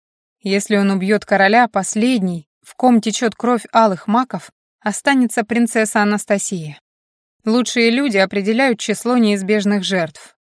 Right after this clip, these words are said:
Всех тех, кто может помешать планам переворота. Дом Сокола подлежит устранению.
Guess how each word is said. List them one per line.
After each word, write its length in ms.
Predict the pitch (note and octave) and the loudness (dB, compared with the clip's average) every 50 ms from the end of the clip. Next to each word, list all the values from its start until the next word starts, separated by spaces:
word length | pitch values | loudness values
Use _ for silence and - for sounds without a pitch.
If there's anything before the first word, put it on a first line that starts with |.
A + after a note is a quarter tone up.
| _ _ _ _ _ | _ _ _ _ _
Всех 340 | - - A3+ A3 G#3+ - - | -6 -2 0 0 0 -2 -6
тех, 400 | - - C4 C4+ A3+ - - _ _ | -8 -4 -2 -2 -2 -4 -8 _ _
кто 220 | - - - A3+ | -10 -4 0 0
может 320 | G#3+ A3+ A#3 A3 A#3 G#3 - | 2 2 2 0 -2 -4 -4
помешать 600 | A3+ A3+ A#3 A#3+ - - C#4+ C4 A3+ - - - - | -2 -2 0 -2 -2 0 2 2 0 0 -2 -8 -4
планам 400 | G3+ G3+ G3 F#3+ F#3 F3+ F#3 - | 0 0 2 2 0 -2 -4 -4
переворота. 640 | G#3 F#3+ F#3+ F#3+ G3+ F#3+ F#3 F3 D3+ - E3+ D3 - _ _ _ _ _ _ _ _ _ _ _ _ | -4 -2 2 2 2 2 2 -2 -6 -12 -16 -16 -16 _ _ _ _ _ _ _ _ _ _ _ _
Дом 260 | G#3 G3+ G#3+ G#3 G3+ | 0 2 2 2 2
Сокола 440 | - - B3+ C4 A#3 - G#3 F#3+ F#3+ | 0 0 -2 -2 0 2 0 0 0
подлежит 480 | - G3+ F3+ F#3+ F#3+ G3 F#3 A3 G#3 - | 0 -2 -4 -2 -2 -2 -2 -4 -4 -6
устранению. 720 | F#3 - - G#3+ G3 F#3+ F#3+ G3 G3 F#3 E3+ D#3+ D3+ | -8 -6 -2 -2 -2 0 0 -2 -2 -2 -4 -8 -12